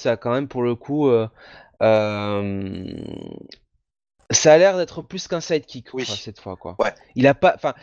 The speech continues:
Speaker 1: il, disons que en étant dans, euh, le titre Iron Man,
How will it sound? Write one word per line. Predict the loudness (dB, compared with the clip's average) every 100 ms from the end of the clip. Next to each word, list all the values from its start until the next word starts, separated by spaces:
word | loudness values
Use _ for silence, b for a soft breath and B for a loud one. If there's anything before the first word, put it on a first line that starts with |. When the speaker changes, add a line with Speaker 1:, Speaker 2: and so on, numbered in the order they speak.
| B B -14
Speaker 1:
il, | -12 -12 -14
disons | -2 0 0
que | 2 2 2 0
en | -2 0
étant | 0 0 0
dans, | 0 -2 0 2
euh, | 2
le | 0
titre | -2 -8 -2
Iron | 0 2 0
Man, | 2 2 2 -2